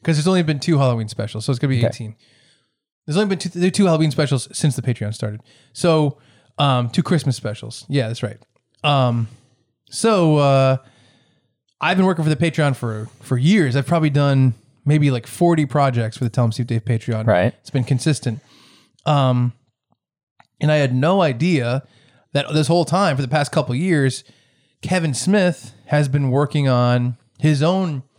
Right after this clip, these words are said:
Speaker 1: Patreon-esque, uh, website.
Speaker 2: Right.
Speaker 1: It's not actually through Patreon. If you don't know what Patreon is,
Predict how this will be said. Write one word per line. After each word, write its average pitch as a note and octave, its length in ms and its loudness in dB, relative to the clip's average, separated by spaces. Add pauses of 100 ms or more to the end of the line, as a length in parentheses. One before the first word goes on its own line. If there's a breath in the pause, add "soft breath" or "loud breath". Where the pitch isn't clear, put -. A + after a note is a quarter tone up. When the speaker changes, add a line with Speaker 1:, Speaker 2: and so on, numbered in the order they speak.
(400)
Speaker 1:
Patreon-esque, C3 1300 -2 (240)
uh, A#2+ 180 -2
website. B2+ 520 -2
Speaker 2:
Right. A2 380 2
Speaker 1:
It's C#3+ 120 -6
not G3 160 -2
actually F3+ 280 -2
through C3 180 -4
Patreon. A#2+ 420 -2
If C3 100 -4
you F#3 60 0
don't G3+ 100 2
know F#3 60 2
what D3+ 100 0
Patreon C3 480 -2
is, A2+ 240 -6